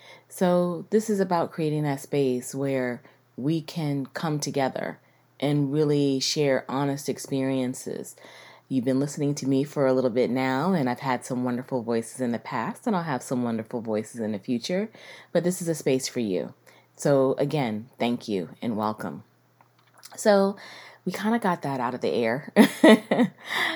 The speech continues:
Um, before we dive into this week's topic, I definitely wanna make sure that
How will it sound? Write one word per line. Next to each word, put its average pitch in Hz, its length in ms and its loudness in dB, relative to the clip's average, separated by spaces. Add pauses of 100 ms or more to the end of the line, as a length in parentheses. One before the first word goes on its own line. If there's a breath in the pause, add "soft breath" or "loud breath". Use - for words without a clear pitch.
(140 loud breath)
Um, 151 360 0
before 151 420 0
we 160 160 2
dive 135 260 2
into 135 240 -2
this 127 280 -4
week's 123 180 -6
topic, 113 720 -4
I 120 100 0
definitely 131 920 -2
wanna 123 240 -2
make 120 180 -2
sure 123 300 -4
that 113 320 -4